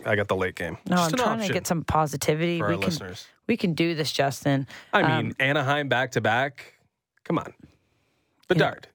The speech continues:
Speaker 1: come on.
Speaker 2: History would show that it's not ideal for them
Speaker 1: You see,
Speaker 2: there.
Speaker 1: ba-, uh, speaking of Anaheim, do you see that Zegers goal last night?
Speaker 2: Yeah. He's just a walking highlight reel.
Speaker 1: That's, that's what they got. They got a nice Zegers goal every three,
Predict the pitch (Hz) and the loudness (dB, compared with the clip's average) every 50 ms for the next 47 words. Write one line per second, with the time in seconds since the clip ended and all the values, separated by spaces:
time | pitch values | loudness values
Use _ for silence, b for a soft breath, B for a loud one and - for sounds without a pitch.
0 | _ - 196 185 - - - - - - 180 170 - - 196 190 190 185 185 175 | _ -2 0 0 0 0 -2 -6 -2 0 0 0 2 2 2 2 4 2 2 0
1 | - - 180 175 160 143 139 131 131 113 110 _ _ _ _ _ _ _ _ _ | 0 0 2 2 2 2 0 0 -2 -4 -4 _ _ _ _ _ _ _ _ _
2 | _ _ B B B B B B B B B B B - - 180 180 180 190 180 | _ _ B B B B B B B B B B B -2 2 2 4 4 4 2
3 | 180 160 185 170 156 - - - - 139 - 92 - - - - - 117 127 - | 0 0 0 -2 -2 -2 -4 -4 -2 -2 0 0 0 -2 -2 -2 -2 -2 -2 -2
4 | - 127 - - 131 117 113 107 104 101 98 - - 180 180 156 113 98 101 110 | -6 -10 -4 0 2 2 2 2 0 -2 -4 -4 -4 -2 0 0 0 0 0 -2
5 | 104 101 90 95 110 - 160 151 123 104 101 101 104 120 135 139 147 131 131 135 | -2 -4 -4 -6 -4 -2 0 0 0 0 -2 -2 -2 -2 -2 0 0 0 0 0
6 | 143 147 - - 160 175 - _ _ - - - 170 151 135 127 120 - - _ | -2 -4 -4 -6 -6 -6 -8 _ _ -8 -2 2 2 2 2 0 -4 -8 -16 _
7 | _ _ _ _ _ _ _ _ _ _ _ _ _ _ b b b b b b | _ _ _ _ _ _ _ _ _ _ _ _ _ _ b b b b b b
8 | b b b b b b b _ _ - - 208 208 208 165 151 151 156 160 170 | b b b b b b b _ _ -2 0 2 2 2 2 2 2 2 2 2
9 | - 175 151 139 147 151 156 160 151 - - - - - 143 - - - 117 - | 0 0 0 0 0 0 0 -2 -2 -4 -4 -4 -4 -4 -6 -8 -10 -10 -6 -6
10 | - - - 147 143 - - 165 170 156 156 147 117 98 104 117 120 131 131 131 | -2 0 2 2 2 2 2 2 2 4 2 2 0 0 -2 0 2 2 2 0
11 | 131 123 123 131 147 143 - - 135 131 127 135 127 113 - 123 117 113 113 110 | 0 0 0 0 0 -2 -2 -2 0 0 0 0 0 0 0 2 2 2 2 0
12 | 113 117 123 120 107 98 135 135 139 | 0 0 0 0 0 0 -2 -2 -2